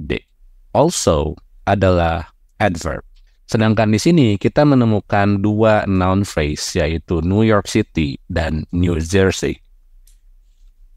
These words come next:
Untuk noun atau noun phrase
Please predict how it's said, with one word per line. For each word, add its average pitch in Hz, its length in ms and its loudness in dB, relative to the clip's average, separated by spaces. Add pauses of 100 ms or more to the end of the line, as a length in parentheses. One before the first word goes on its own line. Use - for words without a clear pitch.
Untuk 123 560 2
noun 113 560 2
atau 98 160 0
noun 95 320 2
phrase 87 480 -4